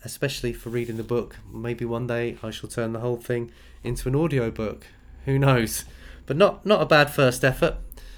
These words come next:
So please do, as I said previously, like and share and follow and subscribe the podcast wherever you listen to it, as it really does help us to get it out there. And if you've got any questions for our main podcast, anything you need help with,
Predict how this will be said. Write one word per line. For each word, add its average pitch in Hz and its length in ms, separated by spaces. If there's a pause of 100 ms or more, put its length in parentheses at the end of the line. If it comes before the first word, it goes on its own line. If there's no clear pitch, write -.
So - 180
please 175 600 (280)
do, 170 360 (800)
as 147 100
I 143 40
said 131 260
previously, 113 580 (760)
like 175 360
and 139 100
share 131 540
and 123 400
follow 151 360
and 135 100
subscribe 120 720 (200)
the 107 60
podcast 107 560
wherever 113 300
you 104 180 (260)
listen 107 300
to 104 200
it, - 180 (300)
as 101 160
it 98 80
really 107 280
does 104 360 (260)
help 104 260
us 101 300 (320)
to - 120
get 107 120
it 101 60
out 104 180
there. 110 80
And 110 100
if 110 80
you've 135 80
got 139 140
any 151 140
questions 135 500
for 123 160
our 120 160
main 139 260
podcast, 127 720
anything 135 340
you 123 60
need 117 180
help 117 280
with, 113 240